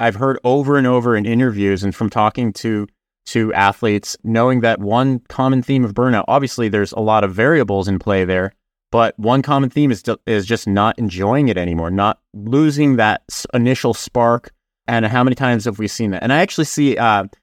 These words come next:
having, uh, being an author, I see a lot of parallels there, uh, where, you know,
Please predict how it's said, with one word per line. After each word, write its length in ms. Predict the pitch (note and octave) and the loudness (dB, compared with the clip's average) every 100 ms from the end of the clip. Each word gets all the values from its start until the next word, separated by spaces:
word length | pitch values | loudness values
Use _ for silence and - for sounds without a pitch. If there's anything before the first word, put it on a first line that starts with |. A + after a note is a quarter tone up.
| _ - | _ -8
having, 440 | C3 C3 C3+ B2+ - B2 | 0 0 0 -2 -4 -6
uh, 160 | A#2 A2+ | 0 0
being 240 | G2+ C#3 B2+ | 2 2 2
an 80 | |
author, 600 | A2+ A#2 C3 - G#2 F#2+ - _ _ | 2 0 0 -2 -4 -4 -10 _ _
I 100 | G#2+ | -4
see 360 | G#2+ - C#3+ C#3+ | -4 -2 0 2
a 100 | A#2 | 2
lot 500 | A2 A2 A2 A2+ - _ _ _ | 0 2 2 2 0 _ _ _
of 320 | A#2 A2+ G#2+ - | -2 0 0 -2
parallels 800 | A#2 A#2+ D3 A#2 G2 G2 G2 - | 0 2 2 2 2 0 -2 -4
there, 480 | G2+ G2 G2+ G2 - | -2 0 0 -2 -2
uh, 320 | G#2 G2 G2 | 0 0 0
where, 440 | F#2+ G#2 G2+ G2+ G2 | 0 0 0 0 0
you 100 | G#2+ | 0
know, 240 | G#2 G2 | 0 -2